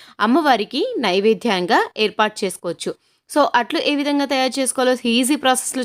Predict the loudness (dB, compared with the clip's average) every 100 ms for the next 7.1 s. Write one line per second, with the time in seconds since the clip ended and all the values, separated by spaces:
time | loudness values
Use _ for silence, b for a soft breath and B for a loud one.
0 | -4 -2 -2 -2 -2 -2 -2 B B B
1 | 0 4 4 2 0 2 4 4 2 -2
2 | 0 2 2 0 0 0 0 0 -2 0
3 | 0 0 0 0 0 0 -4 -2 -4 -2
4 | -4 -2 -2 -2 -2 0 0 0 -2 B
5 | B 0 0 2 0 0 -2 2 2 2
6 | -2 -4 -6 -8 -6 -4 -4 -6 -6 -2